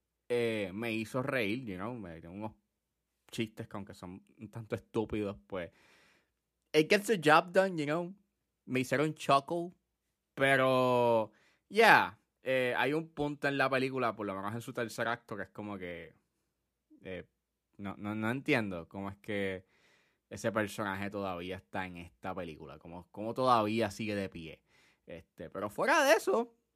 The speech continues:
es una película que, pues, sí, es una película de Netflix, sí,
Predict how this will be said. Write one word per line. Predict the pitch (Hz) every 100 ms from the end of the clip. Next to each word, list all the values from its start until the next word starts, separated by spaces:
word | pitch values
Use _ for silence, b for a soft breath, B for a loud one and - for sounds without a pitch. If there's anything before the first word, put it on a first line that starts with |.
| _ _ _ _ _ _
es | 131 151
una | 220 294
película | 285 247 254 254 254
que, | 226 190
pues, | - 165 403 359 _ _ _ _ _
sí, | - 92 135 233 226 _
es | 101 101
una | 113 110
película | 107 101 104 101
de | 98 90
Netflix, | 95 180 - 123 123 127 - _ b b b b
sí, | - - 110 127 139